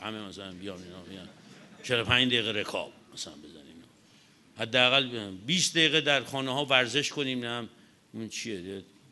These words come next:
کک تردمیل انداختن یه سری بی‌شرف دو مرتبه.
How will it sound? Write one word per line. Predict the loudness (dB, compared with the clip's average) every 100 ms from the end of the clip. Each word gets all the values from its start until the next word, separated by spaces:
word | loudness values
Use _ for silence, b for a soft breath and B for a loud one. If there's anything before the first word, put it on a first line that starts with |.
| -10
کک | -8 -6
تردمیل | -6 -4 -4 -4 -4 -4
انداختن | -4 -4 -6 -8 -8
یه | -6
سری | -8 -10 -14
بی‌شرف | -14 -12 -12 -12 -14
دو | -16
مرتبه. | -16 -18 -18